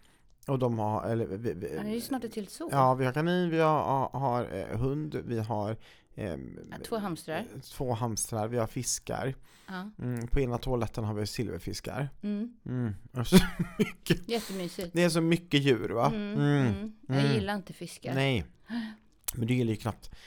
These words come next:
Speaker 1: några djur.
Speaker 2: Men jag gillar ju hamstrar och kaniner.
Speaker 1: Mm.
Speaker 2: Mm, och hundar älskar jag.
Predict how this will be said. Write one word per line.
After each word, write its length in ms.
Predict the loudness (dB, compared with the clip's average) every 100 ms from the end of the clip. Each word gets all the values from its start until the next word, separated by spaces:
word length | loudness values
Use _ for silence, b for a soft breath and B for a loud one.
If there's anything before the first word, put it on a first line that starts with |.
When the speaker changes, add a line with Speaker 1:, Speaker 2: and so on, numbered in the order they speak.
| B -6
Speaker 1:
några 320 | -4 0 0
djur. 240 | 0 -2 -2
Speaker 2:
Men 120 | 0
jag 140 | 0
gillar 220 | -2 -2
ju 180 | -2 -2
hamstrar 520 | -4 -4 -6 -6 -2 -2
och 100 | -4
kaniner. 520 | -4 -4 -6 -8 -10 -6
Speaker 1:
Mm. 320 | 0 2 2 0 -6
Speaker 2:
Mm, 220 | -6 -6 -2
och 100 | 0
hundar 320 | 0 2 2
älskar 320 | 2 -2 -8
jag. 100 | -6